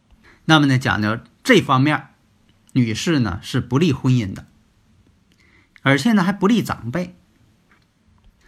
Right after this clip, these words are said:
而且呢在紫微斗数当中啊，这个命宫呢它还带有天姚。那么这个天姚啊代表什么呢？鸿雁煞。从紫微斗数当中，这叫什么？桃花格。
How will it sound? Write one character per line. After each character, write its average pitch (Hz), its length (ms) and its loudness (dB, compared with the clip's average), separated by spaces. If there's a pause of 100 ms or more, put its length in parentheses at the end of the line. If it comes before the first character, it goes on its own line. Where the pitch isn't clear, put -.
(200)
而 151 160 4
且 247 140 2
呢 220 120 2
在 226 160 0
紫 135 160 -2
微 202 160 2
斗 170 140 -2
数 226 160 -4
当 123 180 2
中 104 180 -4
啊， 80 300 -8
这 - 80 -4
个 175 80 0
命 220 240 4
宫 135 200 2
呢 135 180 -2 (240)
它 170 100 4
还 185 120 4
带 214 180 2
有 101 120 -2
天 185 240 -2
姚。 117 300 -4 (840)
那 190 120 4
么 165 140 6
这 175 140 0
个 143 100 2
天 190 260 2
姚 104 180 2
啊 113 260 4
代 156 120 4
表 101 140 -2
什 92 140 -8
么 92 80 -6
呢？ 95 100 -10 (520)
鸿 147 220 0
雁 220 200 0
煞。 - 220 -4 (1400)
从 233 220 4
紫 147 140 -2
微 226 160 4
斗 135 160 0
数 220 120 2
当 151 200 4
中， 131 260 0
这 156 100 -2
叫 143 120 2
什 127 120 -4
么？ 117 120 -2
桃 139 260 -2
花 131 180 2
格。 - 200 -12